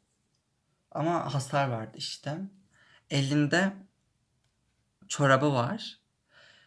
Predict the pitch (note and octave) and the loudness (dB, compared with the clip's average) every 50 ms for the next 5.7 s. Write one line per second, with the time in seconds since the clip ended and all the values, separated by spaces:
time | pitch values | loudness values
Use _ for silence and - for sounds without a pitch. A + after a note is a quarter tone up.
0 | _ - _ - C#3+ D3 D3 D3+ D3+ D3+ D3+ D3+ D3+ D3+ D3+ D#3 D3+ D3 D3+ D3+ | _ -16 _ 0 2 4 6 6 6 6 4 4 4 4 4 2 0 0 -2 -4
1 | - - D3+ D3 C#3+ C3 B2 B2+ C3+ E3 F#3+ F#3 - - - _ - - - _ | -4 -2 0 0 0 0 0 -2 -2 -2 -6 -8 -8 -10 -16 _ -20 -20 -20 _
2 | _ _ - - C3+ - - - - C#3 C#3 C#3 C#3+ C3 D3 D3+ E3 E3 - - | _ _ -16 -16 -14 -12 -10 -6 -4 -2 0 0 0 0 0 -2 -4 -4 -8 -16
3 | _ _ _ _ _ _ _ _ _ _ _ _ _ _ - - - - C3+ B2+ | _ _ _ _ _ _ _ _ _ _ _ _ _ _ -12 -10 -6 -2 0 2
4 | C#3 C#3 C3 C#3+ D3+ D3 D3 - D3+ D3+ C#3+ C3+ - - - - - - - C#3+ | 2 0 0 -2 -4 -4 -2 -2 -2 -2 -2 -4 -6 -8 -10 -12 -8 -2 2 4
5 | C3 C3 C3 C3 C3 B2+ C#3 C3+ C3+ C3 C3 C#3 - | 4 4 4 2 0 -2 -2 -2 -4 -4 -6 -8 -12